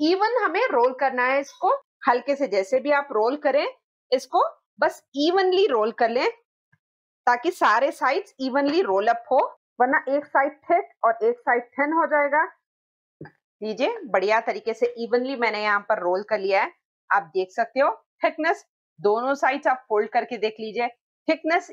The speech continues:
even है, बढ़िया तरीके से रोल कर लिया है। यहाँ पर आता है एक step, जो हमने घी के साथ आटे को mix करके खस्ता बनाने के लिए लि-, mixture बनाकर तैयार किया है, उसका थोड़ा थोड़ा मैं यहाँ पर mixture इस तरीके से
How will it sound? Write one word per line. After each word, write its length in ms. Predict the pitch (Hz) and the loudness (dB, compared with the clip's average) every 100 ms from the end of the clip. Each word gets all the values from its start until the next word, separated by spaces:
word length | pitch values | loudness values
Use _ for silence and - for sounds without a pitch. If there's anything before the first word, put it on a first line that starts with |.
| - | -12
even 300 | 220 208 277 | -8 -2 -2
है, 180 | 311 320 415 _ _ _ _ _ | 0 -2 -4 _ _ _ _ _
बढ़िया 260 | 214 208 226 | 0 2 0
तरीके 340 | 240 214 214 | 0 -4 -6
से 160 | 226 220 | -6 -6
रोल 220 | 175 190 208 | -2 -2 -2
कर 140 | 240 | -4
लिया 200 | 247 262 | -2 -2
है। 100 | 392 _ _ _ | -2 _ _ _
यहाँ 180 | 247 277 | 0 0
पर 180 | 415 440 440 | 0 -2 0
आता 220 | 247 - 262 | 0 2 0
है 120 | 247 | 0
एक 200 | 208 202 | -4 -6
step, 300 | - 277 - _ _ 175 | -2 -2 -2 _ _ -2
जो 140 | 294 | -2
हमने 320 | 330 311 359 554 - _ - | 0 -2 0 -2 -6 _ -18
घी 260 | 180 311 339 | -4 -2 0
के 140 | 339 | -4
साथ 320 | 339 320 339 - _ _ | 0 0 0 -6 _ _
आटे 260 | 220 240 294 | 0 0 -2
को 140 | 294 269 | -4 -4
mix 240 | 247 - | -6 -8
करके 360 | - 254 262 277 - _ _ _ - | -4 -2 0 -2 -2 _ _ _ -2
खस्ता 340 | 269 269 339 | -2 0 0
बनाने 340 | 311 302 285 285 | 2 0 0 -4
के 120 | 285 | -4
लिए 300 | 277 269 240 | 0 2 0
लि-, 260 | 208 196 | 0 -2
mixture 340 | 202 214 - 285 | -2 -4 0 2
बनाकर 340 | 269 269 294 | 2 0 -2
तैयार 360 | 285 254 240 240 | -2 0 2 0
किया 180 | 277 311 | 0 -2
है, 80 | 440 _ _ - | -2 _ _ -6
उसका 260 | 349 - 494 | -4 -2 -2
थोड़ा 280 | - 277 277 | 0 2 2
थोड़ा 260 | 277 262 294 | 2 0 0
मैं 140 | 254 | 0
यहाँ 180 | 226 214 | 0 0
पर 240 | 196 302 480 _ _ _ - | 0 -2 -2 _ _ _ -6
mixture 360 | 233 - 254 208 | -6 -2 0 0
इस 120 | 208 | 0
तरीके 340 | 214 196 208 | -2 -2 -4
से 120 | 214 | -2